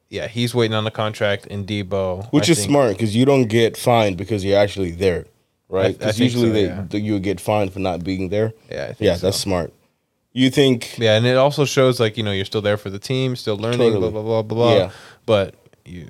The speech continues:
Speaker 1: you want your money. <laughs>
Speaker 2: Right. Very respect. I, I respect that.
Speaker 1: Yeah. So,
Speaker 2: Yeah.
Speaker 1: what do you think? You think Derwin is go-, gonna get that big payday? They have
Speaker 2: Can they
Speaker 1: him
Speaker 2: afford
Speaker 1: ranked.
Speaker 2: it?
Speaker 1: I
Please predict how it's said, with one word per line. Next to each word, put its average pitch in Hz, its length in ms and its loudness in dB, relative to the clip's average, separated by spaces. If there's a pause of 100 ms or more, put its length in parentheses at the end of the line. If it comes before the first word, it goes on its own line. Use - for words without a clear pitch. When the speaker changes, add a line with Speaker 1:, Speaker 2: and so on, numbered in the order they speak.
Speaker 1:
you 101 160 -8
want 95 200 -10
your 104 80 -4
money. 123 300 2
<laughs> - 100 -14
Speaker 2:
Right. 110 300 4
Very 147 500 0
respect. 131 440 -2 (260)
I, 120 140 0
I 143 240 2
respect 156 420 0
that. - 240 -8
Speaker 1:
Yeah. 104 300 -12
So, 101 400 2
Speaker 2:
Yeah. - 100 -12 (800)
Speaker 1:
what 123 120 0
do 175 60 4
you 202 60 0
think? 139 320 -6 (160)
You 131 140 -8
think 131 320 -2
Derwin 110 440 2
is 131 120 0
go-, 107 260 0
gonna 107 200 -4
get 107 200 0
that 101 220 2
big 107 220 -2
payday? 151 500 -2 (680)
They 110 140 -4
have 117 140 -2
Speaker 2:
Can 147 120 2
they 180 80 2
Speaker 1:
him 180 60 0
Speaker 2:
afford 135 400 -2
Speaker 1:
ranked. 320 140 -6 (140)
Speaker 2:
it? - 400 -12 (320)
Speaker 1:
I 95 140 -8